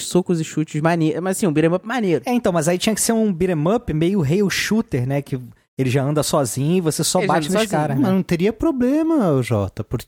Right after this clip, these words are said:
Speaker 3: porque isso é fa-, isso aí se resolve-se no des-, no próprio design do jogo. O problema foram as, as produtoras não abraçarem o Kinect, né, cara? Essa, essa foi, isso foi o ponto forte. Porque a, a, a tecnologia atrás do aparelho é foda.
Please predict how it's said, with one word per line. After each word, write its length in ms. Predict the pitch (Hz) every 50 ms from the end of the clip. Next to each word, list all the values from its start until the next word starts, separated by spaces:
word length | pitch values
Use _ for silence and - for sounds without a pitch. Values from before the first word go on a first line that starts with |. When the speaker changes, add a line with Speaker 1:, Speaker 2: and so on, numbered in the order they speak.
| - - 143
Speaker 3:
porque 640 | 135 135 131 127 123 120 117 110 104 98 90 85 85 _ _ _ _ -
isso 140 | - -
é 180 | 254 311 349 339
fa-, 260 | - - 294 247 220 202
isso 180 | - - 220
aí 420 | 233 277 320 320 302 262 214 180 147
se 140 | - -
resolve-se 500 | 180 185 165 175 190 208 202 - - - 226
no 200 | 240 240 233 226
des-, 200 | 196 214 196 170
no 100 | 190 180
próprio 280 | - 202 202 - 220
design 320 | 214 202 202 226 226 226 226
do 120 | 214 254 254
jogo. 400 | 220 190 170 160 151 139 127 123 _ _ _ _
O 100 | - 220
problema 460 | 220 - 233 185 180 202 226 247 254 214
foram 260 | - - 262 247 247
as, 140 | 233 - 156
as 320 | - 180 180 170 165 151
produtoras 520 | - - 196 190 185 185 - 190 190 196 180
não 140 | 196 202 214
abraçarem 720 | 220 208 226 226 - - - 196 175 170 180 190 202 214
o 120 | 220 220
Kinect, 560 | 202 - - 269 269 226 202 - - - - 180
né, 160 | 175 185 170
cara? 380 | - - 107 98 98 98 95
Essa, 360 | 95 110 143 165 - - 202 147
essa 240 | 170 190 - -
foi, 200 | - - 165 127 -
isso 260 | 160 185 - - 214
foi 200 | - - 160 143
o 40 | 131
ponto 420 | - - - 110 107 104 - - -
forte. 420 | - 107 95 92 90 - - - _ - _ -
Porque 240 | - 143 - - 175
a, 80 | 160 - 147 147 135
a, 60 | - - - - -
a 80 | 139 143
tecnologia 640 | - 196 202 - 302 320 320 302 226 165 170 165
atrás 340 | 151 - - 139 143 151 139
do 80 | 143 135
aparelho 560 | 120 - - 95 107 135 185 233 214 127 - -
é 100 | - 247
foda. 640 | - - - - 415 302 180 127 113 107 98 -